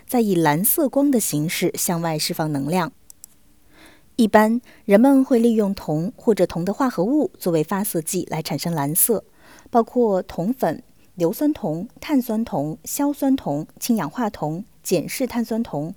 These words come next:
氯化氩铜等。其中又以氯化氩铜释放的四百二十到四百六十纳米波长的蓝光最为纯正，而其他铜岩产生的蓝色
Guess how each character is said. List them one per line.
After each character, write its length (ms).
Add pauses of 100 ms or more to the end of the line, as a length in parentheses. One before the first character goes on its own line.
(140)
氯 160
化 160
氩 200
铜 260
等。 180 (640)
其 160
中 280 (260)
又 120
以 180
氯 200
化 200
氩 220
铜 240
释 240
放 300
的 160
四 200
百 120
二 200
十 260
到 140
四 220
百 160
六 180
十 140
纳 160
米 140
波 180
长 180
的 100
蓝 200
光 320
最 220
为 140
纯 320
正， 200 (600)
而 180
其 140
他 160
铜 180
岩 220
产 180
生 120
的 100
蓝 200
色 280